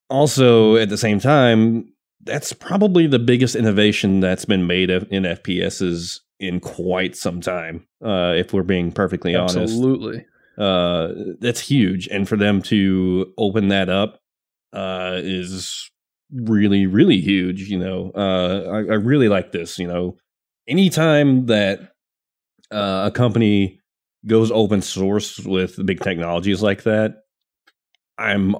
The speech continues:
Speaker 1: on board a hundred percent. That's why I'm an A M D guy, because, you know, like, they do FreeSync, their new D L S S competitor, you know, all that's open source. Their open source libraries, Vulkan libraries.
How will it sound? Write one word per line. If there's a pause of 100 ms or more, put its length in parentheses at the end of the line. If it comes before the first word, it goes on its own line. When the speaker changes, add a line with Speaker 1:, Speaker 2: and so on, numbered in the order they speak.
Speaker 1:
on
board
a
hundred
percent.
That's
why
I'm
an
A
M
D
guy,
because,
you
know, (100)
like,
they
do
FreeSync,
their
new (360)
D
L
S
S
competitor,
you
know,
all
that's
open
source.
Their
open
source
libraries,
Vulkan
libraries.